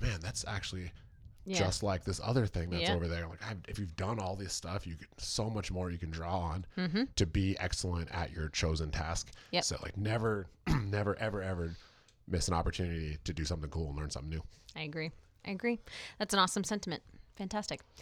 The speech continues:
Speaker 2: Um, you wanna play a game?
Speaker 1: I'd love to play a game.
Speaker 2: <laughs> Okay. So rules of the game, it's twenty questions, right? Rules of the game are that I, you have to guess what I am in twenty questions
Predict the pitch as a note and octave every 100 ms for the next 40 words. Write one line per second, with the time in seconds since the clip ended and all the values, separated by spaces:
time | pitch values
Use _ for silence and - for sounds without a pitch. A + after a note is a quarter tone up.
0 | - - - - G3+ G3+ G3 G3 D#3+ -
1 | G3 G3 G3 A3 B3+ - - - - -
2 | _ _ _ - _ - - - - -
3 | - C#2 - - - - D#3+ D#3+ - F3+
4 | - - F#3 - - - - - F3 E3+
5 | D#3 D3+ A2+ D2 - F3+ G3+ G#3 G#3 F#3
6 | A3+ - - F#3+ F3 E3 - E3 E3 E3+
7 | E3+ F#3 F#3 F3 F3+ F#3 - E3 E3 D#3
8 | D3+ - E3+ F3 F3 F3 F3 F3 - -
9 | - - B3 A3+ G#3+ G#3 G3 - F3+ F3+
10 | E3+ F#3+ A#3+ - E3 - F3+ E3+ E3+ -
11 | G#3 C4+